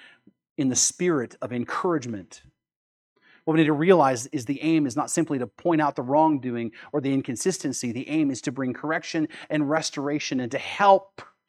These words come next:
the member of the church to grow in their relationship with Christ.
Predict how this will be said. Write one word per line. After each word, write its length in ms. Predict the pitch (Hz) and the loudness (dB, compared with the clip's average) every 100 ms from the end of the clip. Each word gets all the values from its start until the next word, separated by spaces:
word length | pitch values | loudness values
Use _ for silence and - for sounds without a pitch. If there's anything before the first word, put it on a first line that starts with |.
| - - - | -20 -18 -2
the 80 | 160 | 2
member 240 | 160 160 | 4 2
of 60 | 151 | 0
the 60 | |
church 360 | 143 170 160 - | -2 -2 -2 -2
to 220 | - 170 | -2 -2
grow 580 | 131 147 170 180 170 160 - - | -4 0 6 8 6 4 -6 -4
in 160 | 156 | 0
their 140 | 147 147 | 0 0
relationship 560 | 143 147 147 156 147 | 0 0 0 -2 -4
with 100 | 123 | -6
Christ. 760 | - - 139 117 - - - | -4 -2 -2 -2 -10 -18 -20